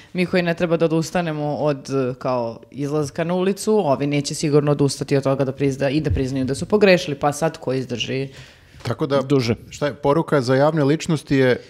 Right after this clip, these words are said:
Speaker 2: čudno,
Speaker 1: Izdržite li?
Speaker 2: čudno je ako ćutite.
Speaker 1: O, ne samo da je čudno,
Speaker 2: Pa čudno je.
Speaker 1: nego je
Speaker 2: Pamti se.
Speaker 1: uvredljivo.
Speaker 2: E, čudno je.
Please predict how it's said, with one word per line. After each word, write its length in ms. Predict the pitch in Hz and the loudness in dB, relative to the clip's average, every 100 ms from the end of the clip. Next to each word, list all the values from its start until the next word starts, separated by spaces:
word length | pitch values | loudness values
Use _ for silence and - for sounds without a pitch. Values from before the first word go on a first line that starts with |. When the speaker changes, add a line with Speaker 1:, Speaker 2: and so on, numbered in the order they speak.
| - | -2
Speaker 2:
čudno, 140 | 226 | 0
Speaker 1:
Izdržite 420 | 202 254 277 254 202 | 2 2 2 2 2
li? 80 | 214 | 2
Speaker 2:
čudno 180 | 202 | 4
je 120 | 180 165 | 4 4
ako 220 | 151 147 | 2 -2
ćutite. 560 | - 139 131 143 80 71 - - - - | 0 0 2 -2 -2 -12 -18 -16 -18 -6
Speaker 1:
O, 200 | 151 151 | -2 -2
ne 320 | 151 151 143 | -2 -2 -2
samo 280 | - 170 202 | 0 0 4
da 100 | 220 | 4
je 60 | 185 | 2
čudno, 600 | - - 233 190 156 120 | 0 2 2 2 2 2
Speaker 2:
Pa 80 | |
čudno 360 | 135 131 147 175 | 4 4 6 4
je. 160 | 90 - - | 2 -2 -10
Speaker 1:
nego 520 | 156 160 151 143 151 | -4 -2 -2 0 0
je 60 | |
Speaker 2:
Pamti 400 | 135 131 147 143 - | 2 2 2 0 -2
se. 140 | - | 0
Speaker 1:
uvredljivo. 720 | 180 170 170 165 202 190 127 135 - - - | 0 2 2 2 0 2 0 -4 -14 -20 -20
Speaker 2:
E, 340 | - 95 95 90 - - - | -6 0 2 2 -2 -14 -2
čudno 280 | 98 82 | 0 2
je. 120 | 78 | 0